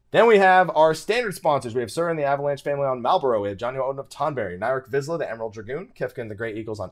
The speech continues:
Exodus, Dark Graver, Kat Ayoshi from Kujata, Skia Symphonia from Ragnarok, Ra Zephin from Exodus, Rylander Westos, the Purple Warrior,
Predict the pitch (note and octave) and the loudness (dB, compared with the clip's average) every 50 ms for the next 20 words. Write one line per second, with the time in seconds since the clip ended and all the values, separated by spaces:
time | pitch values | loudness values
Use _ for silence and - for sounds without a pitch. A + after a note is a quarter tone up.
0 | - - C#3+ - - F3+ G3 G#3+ - - _ - - F3+ A#3 B3 - - C#3+ C#3 | -6 -6 -6 -6 -6 -10 -10 -10 -14 -18 _ -6 -4 -4 -4 -4 -6 -6 -4 -4
1 | C3+ D#3 D#3+ E3 _ _ _ _ - E3 E3+ E3 D3+ D3 D3+ D3+ D3+ C#3+ - C3 | -4 -8 -10 -12 _ _ _ _ 0 2 2 2 2 0 0 -2 -4 -10 -10 -10
2 | A#2+ - A2 F2+ - B2 A#2+ A#2+ A#2+ A2+ - - A3 G3 D#3+ D3+ A#2+ - A#2+ A2+ | -12 -12 -8 -2 0 0 2 0 -2 -4 -8 -4 -4 -4 -4 -4 -6 -6 -6 -6
3 | A2 G#2+ G2+ F#2+ F#2 F#2 F#2 F2+ F#2 F#2+ F#2+ F#2 - - F#2+ A2+ B2 C3 A#2+ A2+ | -6 -8 -8 -8 -8 -8 -8 -8 -8 -8 -8 -10 -10 -6 -4 -2 -2 -2 -2 -4
4 | A2+ G#2 - G#2+ G#2+ - - - D#2+ - - A#2 A2+ - - G#2 G#2+ G2 - - | -6 -6 -6 -10 -12 -14 -16 -18 -20 -16 -12 -12 -12 -10 -8 -8 -8 -8 -10 -12
5 | B2+ F3+ D#3+ D3 C#3 C3 A#2+ G2+ A2+ G#2+ - A#2 A2 - - - G#2+ F#2+ - - | -10 -8 -6 -4 -4 -4 -4 -4 -6 -6 -6 -8 -8 -8 -10 -14 -14 -12 -12 -12
6 | D#2 E2+ F2+ F#2 F#2 F2+ - | -10 -8 -8 -8 -8 -8 -12